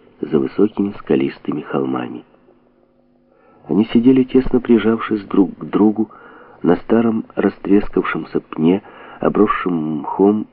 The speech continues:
и древесными грибами. Её мягкие прохладные пальцы лежали в его широкой шершавой ладони. Она склоняла голову к его плечу. «Ты любишь меня?»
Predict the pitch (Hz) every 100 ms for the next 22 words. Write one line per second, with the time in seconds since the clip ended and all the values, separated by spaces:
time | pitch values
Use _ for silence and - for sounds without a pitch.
0 | - - 78 76 78 - 78 78 73 71
1 | 69 65 62 - _ _ _ _ _ _
2 | _ _ _ - 82 87 113 117 - 117
3 | 104 - 101 98 92 - 85 87 - 95
4 | _ - - - 82 82 98 104 90 80
5 | 78 - 78 98 98 - - 62 - 69
6 | 73 71 73 67 64 60 - _ _ _
7 | _ _ _ _ _ 67 78 - 80 78
8 | 101 104 82 82 87 87 - 76 71 69
9 | 69 - 64 57 _ _ _ _ _ _
10 | _ _ _ _ _ _ _ _ _ _
11 | _ - - 110 117 - - 60 64 60